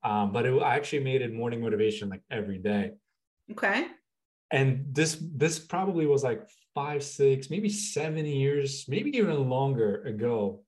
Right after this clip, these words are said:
Speaker 1: um, than that. I still have people coming up to me saying, "Man, I miss those morning motivation videos with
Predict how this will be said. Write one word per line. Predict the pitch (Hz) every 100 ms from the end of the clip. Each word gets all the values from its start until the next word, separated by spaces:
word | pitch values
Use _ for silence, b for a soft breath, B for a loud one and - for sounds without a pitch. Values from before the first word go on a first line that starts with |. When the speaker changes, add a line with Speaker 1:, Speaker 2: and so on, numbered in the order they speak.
| -
Speaker 1:
um, | 113 104 104 98
than | 98 104
that. | 107 110 104 - _ _ _
I | -
still | 101 - 175
have | 226 226
people | 170 170 131
coming | - 127 120
up | 117 -
to |
me | 107
saying, | 101 107 104 117
"Man, | 175 135
I | 139 175
miss | 170 196 -
those | 120 104
morning | 123 131 131
motivation | 127 127 120 135 135 107
videos | 107 139 117 101
with | 95